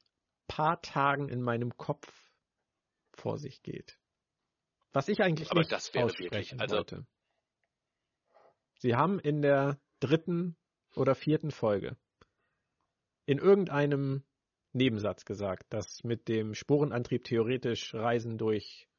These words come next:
Speaker 1: verschiedene Universen durch und durch die Zeit möglich sind. Seitdem ist das Thema nicht mehr aufgetaucht. Und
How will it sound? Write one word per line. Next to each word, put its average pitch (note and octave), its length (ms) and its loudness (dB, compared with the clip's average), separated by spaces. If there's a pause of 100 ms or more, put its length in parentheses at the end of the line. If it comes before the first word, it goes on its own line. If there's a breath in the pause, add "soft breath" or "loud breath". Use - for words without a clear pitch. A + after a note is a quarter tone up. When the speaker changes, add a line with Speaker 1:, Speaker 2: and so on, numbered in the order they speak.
(200)
Speaker 1:
verschiedene C3 380 0
Universen A2+ 480 2
durch A#2+ 160 -2
und A2+ 120 -4
durch A2 140 0
die A2 120 -8
Zeit - 460 0 (840)
möglich G#2 380 -6
sind. - 260 -16 (1700)
Seitdem C3 280 4
ist C#3+ 140 -2
das B2+ 220 2
Thema C3 280 4
nicht A#2+ 160 0
mehr - 140 -2
aufgetaucht. - 640 -8 (420)
Und A2+ 580 0